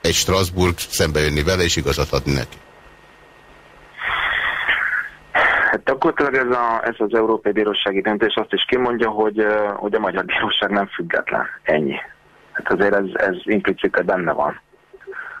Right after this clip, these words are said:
Speaker 1: Hát hogy tudna független lenni, amikor naponta tiltakozik, vagy ért vele egyet a hatalom? Hát nincs az az ember, hogyha én ott ordítok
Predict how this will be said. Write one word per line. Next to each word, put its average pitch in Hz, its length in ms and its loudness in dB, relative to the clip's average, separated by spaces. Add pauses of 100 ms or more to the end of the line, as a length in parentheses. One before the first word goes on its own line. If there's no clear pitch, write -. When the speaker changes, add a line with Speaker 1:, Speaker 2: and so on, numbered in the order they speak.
(380)
Speaker 1:
Hát 80 100 0
hogy 180 200 0
tudna 147 260 2
független 95 500 2
lenni, 90 180 2
amikor 87 280 2
naponta 95 500 2
tiltakozik, 87 760 0
vagy 85 200 -2
ért 90 220 2
vele 80 220 2
egyet 78 320 0
a 87 40 4
hatalom? 76 480 0 (640)
Hát 82 100 0
nincs 202 240 4
az 147 140 2
az 123 160 0
ember, 87 420 0 (280)
hogyha 107 200 2
én 127 180 2
ott 226 220 2
ordítok 104 680 0